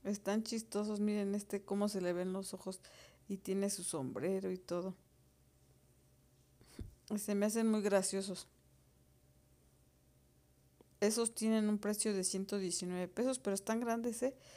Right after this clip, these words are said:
No están tan chiquitos. También hay tazas de calabaza. Esas cuestan cien pesos. Aquí se las estoy enseñando, miren.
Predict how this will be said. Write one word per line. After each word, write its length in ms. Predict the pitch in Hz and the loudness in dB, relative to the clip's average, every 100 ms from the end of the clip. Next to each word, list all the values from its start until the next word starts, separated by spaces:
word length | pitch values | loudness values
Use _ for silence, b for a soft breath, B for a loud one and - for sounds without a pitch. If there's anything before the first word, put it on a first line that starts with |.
| B B | B B
No 100 | 220 | -2
están 280 | 220 214 214 | 0 0 0
tan 180 | 208 196 | 0 -2
chiquitos. 580 | 190 - 214 214 214 - B B B | -4 -8 -6 -4 -4 -6 B B B
También 380 | - 214 220 226 | 2 4 6 4
hay 120 | 214 | 2
tazas 420 | 220 208 208 214 | 2 0 2 -2
de 120 | 190 180 | -2 -4
calabaza. 760 | 175 170 170 202 220 269 320 - b b b - | -2 0 2 0 0 0 -2 -6 b b b -6
Esas 280 | 208 214 - | -2 -2 -2
cuestan 460 | - 196 202 196 | -2 -2 0 -2
cien 240 | 196 190 180 | 0 -2 -2
pesos. 640 | - 208 220 254 277 - - - - _ _ _ - _ _ b b b b - | -2 0 0 0 -2 -6 -14 -20 -20 _ _ _ -20 _ _ b b b b -12
Aquí 240 | - - | -12 -8
se 120 | - 190 | -4 -2
las 180 | 180 | -4
estoy 340 | 175 - 175 175 | -6 -6 -6 -4
enseñando, 680 | 175 - 135 165 185 202 202 | -4 -4 -4 -2 -2 -2 -2
miren. 340 | 196 220 | -2 -4